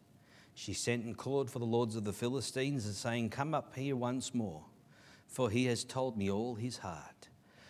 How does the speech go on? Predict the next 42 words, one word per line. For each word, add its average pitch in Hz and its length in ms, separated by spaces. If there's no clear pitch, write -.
So - 140
the 107 80
lords 107 280
of 117 80
the 123 80
Philistines 135 640
came 131 300
up 139 160
to 135 120
her 147 160
and 147 160
brought 123 220
the 123 80
money 147 360
in 135 140
their 135 140
hand. 117 520
Then 170 160
she 170 200
lulled 160 260
him 151 180
to 147 100
sleep 165 420
on 151 160
her 139 140
knees 131 720
and 135 160
called 165 320
for 151 200
a 147 40
man 151 320
and 139 180
had 135 160
him 120 140
shave 131 340
off 131 260
the 110 80
seven 120 380
locks 110 260
of 107 100
his 107 180
head. 78 280